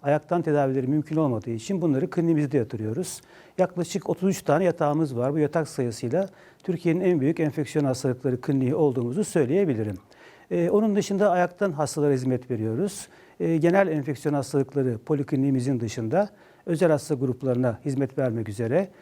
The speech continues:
kronik hepatit polikliniğimiz, aids polikliniğimiz ve erişkin aşılama polikliniğimiz de mevcut. Hastalarımız internet üzerinden randevu alarak ayakta muayeneye gelebiliyorlar.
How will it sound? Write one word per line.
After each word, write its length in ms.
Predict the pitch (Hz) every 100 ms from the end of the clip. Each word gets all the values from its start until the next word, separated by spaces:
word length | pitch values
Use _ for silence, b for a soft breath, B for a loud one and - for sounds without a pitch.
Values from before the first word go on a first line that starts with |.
| B -
kronik 300 | 170 165 160
hepatit 400 | 151 143 147 -
polikliniğimiz, 880 | 131 113 123 107 104 110 196 - - _ -
aids 220 | 156 147
polikliniğimiz 840 | - 113 110 110 104 110 196 - -
ve 80 | 156
erişkin 540 | 156 147 - 151 - B B
aşılama 360 | - 143 147 147
polikliniğimiz 680 | 143 127 127 117 113 107 127
de 160 | 214 214 -
mevcut. 380 | 147 135 104 92 _ B B -
Hastalarımız 540 | 170 175 156 156 151
internet 400 | 156 147 147 135
üzerinden 420 | 135 123 123 120
randevu 360 | 143 143 127 135
alarak 440 | 117 113 180 - B B -
ayakta 380 | 170 135 - 127
muayeneye 460 | 139 123 113 175
gelebiliyorlar. 680 | 185 135 113 104 101 98 98